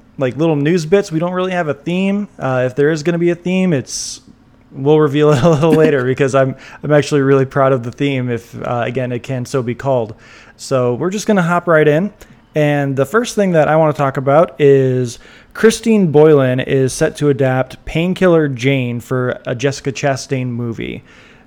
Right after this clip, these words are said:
Speaker 1: The character Painkiller Jane was created by Jimmy Palmiotti and, um, I already forgot his name. We just looked it up. Uh, the former <laughs> Marvel exec, C E O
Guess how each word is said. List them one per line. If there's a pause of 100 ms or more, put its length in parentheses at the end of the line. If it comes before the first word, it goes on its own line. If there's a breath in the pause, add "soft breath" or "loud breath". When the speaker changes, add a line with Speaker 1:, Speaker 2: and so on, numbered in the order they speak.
(160)
Speaker 1:
The (160)
character
Painkiller
Jane
was
created
by
Jimmy
Palmiotti
and,
um, (420)
I
already
forgot
his
name.
We
just
looked
it
up. (400 soft breath)
Uh,
the
former
<laughs>
Marvel (360)
exec,
C
E
O